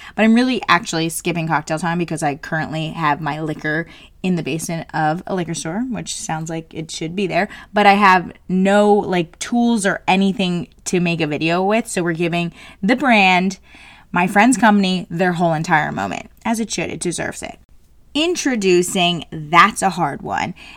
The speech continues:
an adult party game that is guaranteed to spice up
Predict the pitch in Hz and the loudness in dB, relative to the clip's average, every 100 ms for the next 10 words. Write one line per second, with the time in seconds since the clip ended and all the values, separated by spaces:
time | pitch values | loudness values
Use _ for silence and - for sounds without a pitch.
0 | - 190 180 202 285 - 214 185 180 180 | -4 -2 2 2 2 2 2 2 0 0
1 | 175 175 165 165 185 240 403 - 214 196 | 2 0 -2 -2 0 0 0 -4 -4 -4
2 | 170 196 185 - - 220 220 214 202 | -2 -4 -4 -2 0 0 0 0 -2